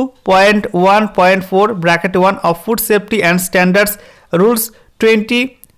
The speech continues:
eleven। তো এখানে তোমাদের কিন্তু এফ এস এস এ আই নির্ধারিত যে, আহ, ফুড অ্যানালিস্টের যে কোয়ালিফিকেশন থাকে সেটা তোমাদের থাকতে হবে। সঙ্গে তোমাদের এখানে এক বছর কিন্তু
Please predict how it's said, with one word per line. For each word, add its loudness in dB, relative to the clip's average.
eleven। 2
তো -8
এখানে 0
তোমাদের 0
কিন্তু 0
এফ 0
এস -4
এস 0
এ 4
আই 4
নির্ধারিত 0
যে, 4
আহ, -2
ফুড -2
অ্যানালিস্টের 0
যে 0
কোয়ালিফিকেশন 0
থাকে -2
সেটা -2
তোমাদের 0
থাকতে -4
হবে। 2
সঙ্গে 0
তোমাদের 2
এখানে 0
এক -2
বছর -2
কিন্তু -2